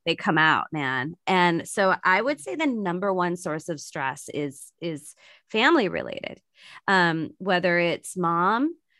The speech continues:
you know, um, or parents saying, "I am so ha-, I've been saving this money for your wedding for a many, many years, sweetheart, but it comes with my opinions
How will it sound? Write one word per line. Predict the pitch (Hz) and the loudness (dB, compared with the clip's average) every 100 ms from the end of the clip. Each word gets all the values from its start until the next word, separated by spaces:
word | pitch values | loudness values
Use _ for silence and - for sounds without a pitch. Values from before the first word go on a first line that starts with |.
| _ - | _ -4
you | 208 | 0
know, | 202 196 214 277 - - - - | 2 2 2 -2 -8 -20 -8 2
um, | 180 170 165 - | 6 6 4 0
or | 175 175 170 170 156 - _ _ - | 0 0 2 2 -2 -6 _ _ -10
parents | 202 185 190 208 277 - | -4 0 0 -2 -6 -8
saying, | - 185 185 185 175 - | -2 0 2 0 -2 -6
"I | 208 | -4
am | 220 | -4
so | 208 - - 196 196 | -6 -10 -4 -2 0
ha-, | 202 185 - | 0 -2 -2
I've | 190 190 | -4 -4
been | 202 | -6
saving | 196 185 190 | -2 -2 -2
this | 185 175 | -4 -4
money | 175 175 180 | -6 -6 -6
for | 180 170 | -8 -10
your | 180 175 | -8 -6
wedding | 180 180 214 208 | -4 -4 -6 -8
for | - 190 | -8 -6
a | 185 | -4
many, | 202 196 208 240 254 | -4 -4 -2 -2 -2
many | 247 254 240 | -2 -2 -2
years, | 247 269 277 | 0 0 0
sweetheart, | - 233 214 196 208 214 - - - - _ _ - | -4 -6 -4 -2 -2 -2 -6 -16 -20 -20 _ _ -2
but | 277 277 | 2 4
it | 277 - | 2 -2
comes | 196 214 208 196 | -4 -2 -2 -4
with | 196 190 | -4 -4
my | 190 170 | -2 -4
opinions | 170 170 160 143 107 90 - | -4 -4 -4 -4 -4 -6 -6